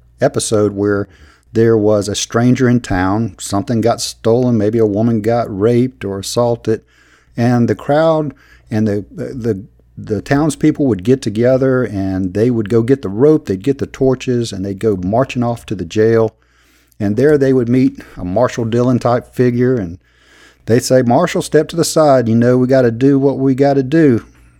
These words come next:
And that marshal would step up and say, "Okay, Hoss, let's, uh, think about this for a second. We have a, we have laws in this land, and he's going to get a proper trial." And so the sheriff represents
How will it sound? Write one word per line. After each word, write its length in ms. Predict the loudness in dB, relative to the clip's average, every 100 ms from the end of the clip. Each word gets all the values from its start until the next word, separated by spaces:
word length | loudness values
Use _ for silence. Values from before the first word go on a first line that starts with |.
| -14
And 200 | -10 -8
that 120 | -6
marshal 380 | -6 -4 -4 -6
would 140 | -6
step 280 | -4 -2 0
up 120 | -2
and 100 | -4
say, 80 | -4
"Okay, 300 | -4 -2 -2
Hoss, 400 | -2 -2 -2 -4
let's, 320 | -6 -6 -6
uh, 320 | -8 -4 -6 -6
think 180 | -2 -2
about 260 | -2 -6 -4
this 120 | -8
for 220 | -6 -6
a 20 |
second. 480 | -4 -4 -4 -4 -8
We 160 | -8 -6
have 260 | -4 -4
a, 280 | -2 -2 -4 -8 _ _ -2
we 120 | 0
have 200 | 2 2
laws 340 | 4 6 4
in 80 | 2
this 220 | -2 -2
land, 220 | -2 -2
and 100 | -2
he's 180 | 0 -2
going 360 | -2 0 2 2
to 100 | -2
get 420 | 0 0 0 -2
a 180 | -2 -4
proper 540 | -4 -2 0 0 -2
trial." 560 | -4 -2 0 0 -2 -4 -12 -20 _ -10
And 220 | -6 -4
so 340 | -2 0 0 -2 -12 _ _ -12
the 260 | -4 -2 -2
sheriff 480 | -2 0 0 0
represents 680 | 0 0 0 0 0 0 -6